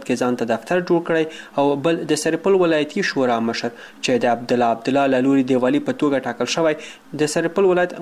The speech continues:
مقام ماڼۍ یې نیولې او چاته د فعالیت اجازه نه ورکوي. د سرپل ولایتي شورا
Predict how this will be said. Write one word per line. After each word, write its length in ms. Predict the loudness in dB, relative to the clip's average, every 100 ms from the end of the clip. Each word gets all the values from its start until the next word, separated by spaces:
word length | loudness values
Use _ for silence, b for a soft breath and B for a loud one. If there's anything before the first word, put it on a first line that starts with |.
| 0
مقام 300 | 0 0 0 2
ماڼۍ 240 | 2 2 2
یې 80 | 2
نیولې 640 | 2 2 0 -2 -10 -2
او 100 | 0 0
چاته 200 | -2 0
د 100 | -2 -2
فعالیت 340 | -2 0 -2 -2
اجازه 300 | 0 0 0 -4 0 2
نه 40 | 2
ورکوي. 420 | 0 -4 -4 -4 -4 -10 -2
د 140 | 0 2
سرپل 320 | 0 0 2 2
ولایتي 300 | 2 0 -2
شورا 240 | 0 2